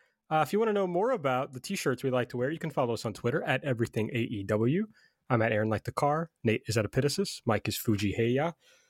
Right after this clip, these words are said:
Subscribe to the podcast on whatever podcast app you use. Please, if it's the Apple Podcast app, give us a five-star rating and a review. And if you want to support the show, the best way to do so is to go to patreon dot com slash everything elite and subscribe.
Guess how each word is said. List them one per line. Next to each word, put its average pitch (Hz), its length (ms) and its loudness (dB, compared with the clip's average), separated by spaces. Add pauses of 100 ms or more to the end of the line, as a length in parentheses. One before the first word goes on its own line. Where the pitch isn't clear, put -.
(100)
Subscribe 214 360 2
to 185 60 2
the 165 60 2
podcast 160 680 0
on 131 100 0
whatever 131 260 0
podcast 127 480 -2
app 117 140 -2
you 127 80 -2
use. 120 280 -2
Please, 214 420 0
if 151 80 -4
it's 143 120 -2
the 180 120 0
Apple 220 200 0
Podcast 120 540 -2
app, 127 220 -2 (340)
give 165 100 2
us 135 120 0
a - 20 -12
five-star 110 460 0
rating 113 380 -2 (100)
and 120 160 2
a 107 40 0
review. 147 440 0 (320)
And 180 80 2
if 175 40 0
you 247 80 2
want 247 120 2
to - 60 -6
support 127 280 0
the - 60 -6
show, 113 200 0
the 110 120 -2
best - 340 0
way 117 100 2
to 101 80 -4
do 131 180 0
so 131 340 -2 (260)
is 156 60 -4
to 131 80 -2
go 156 80 4
to - 20 0
patreon 143 480 0
dot 127 240 -2
com 120 400 -2 (120)
slash 151 580 -2
everything 147 640 0
elite 160 400 -2
and 165 120 0
subscribe. 190 720 -2